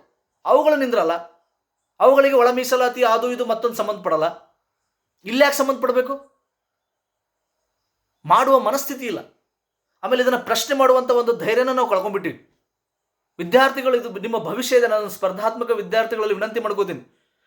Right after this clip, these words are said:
ನೀವು ಎಷ್ಟು ಕಷ್ಟಪಟ್ಟು ಓದ್ತೀರೋ ಅಷ್ಟೇ ಸಾಲಲ್ಲ. ಅದ್ರ ಜೊತೆಗೆ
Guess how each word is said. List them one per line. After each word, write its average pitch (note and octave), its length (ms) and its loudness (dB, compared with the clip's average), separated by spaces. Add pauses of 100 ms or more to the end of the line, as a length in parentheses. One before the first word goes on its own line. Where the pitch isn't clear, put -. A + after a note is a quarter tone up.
(180)
ನೀವು F#3 120 -4
ಎಷ್ಟು A#3 240 -2
ಕಷ್ಟಪಟ್ಟು A#3 480 -2
ಓದ್ತೀರೋ A#3 300 2
ಅಷ್ಟೇ A#3 220 -2
ಸಾಲಲ್ಲ. G#3 340 2
ಅದ್ರ F#3 140 -2
ಜೊತೆಗೆ A3 640 -8